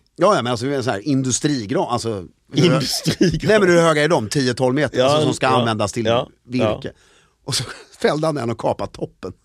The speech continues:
Speaker 2: Ja.
Speaker 1: För de var så jävla täta, de här topparna.
Speaker 2: Ja, just det. Nej, men det tror jag folk, eh,
Speaker 1: Det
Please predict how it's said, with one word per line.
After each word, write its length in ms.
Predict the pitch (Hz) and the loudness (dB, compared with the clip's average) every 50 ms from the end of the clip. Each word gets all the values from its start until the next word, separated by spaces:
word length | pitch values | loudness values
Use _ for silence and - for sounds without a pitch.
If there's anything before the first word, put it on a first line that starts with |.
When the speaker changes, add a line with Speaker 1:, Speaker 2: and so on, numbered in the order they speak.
| _ _ | _ _
Speaker 2:
Ja. 260 | - 120 139 220 311 - - | 0 2 2 2 2 0 -6
Speaker 1:
För 80 | - | -10
de 240 | 175 107 139 165 165 | -4 -2 -2 0 0
var 80 | 165 131 | -2 -4
så 120 | - 120 | -4 -6
jävla 300 | 110 113 131 110 101 104 - | -4 -4 -4 -2 -4 -4 -6
täta, 360 | - 139 123 104 - - 123 | -4 -6 -6 -6 -6 -8 -8
de 100 | 104 104 | -8 -8
här 80 | 87 | -10
topparna. 300 | - - 123 135 - 151 | -10 -10 -4 0 2 2
Speaker 2:
Ja, 80 | 170 196 | 2 2
just 140 | 240 240 - | 0 -2 0
det. 100 | 139 120 | -2 0
Nej, 100 | 127 147 | 2 2
men 100 | 143 135 | 2 2
det 80 | 123 110 | 0 0
tror 180 | - - 277 285 | 0 2 2 2
jag 300 | 254 208 160 143 123 - | 4 4 2 0 0 0
folk, 380 | 143 127 110 104 - _ - | 0 0 0 -2 -8 _ -6
eh, 40 | 113 | -2
Speaker 1:
Det 40 | 113 | 0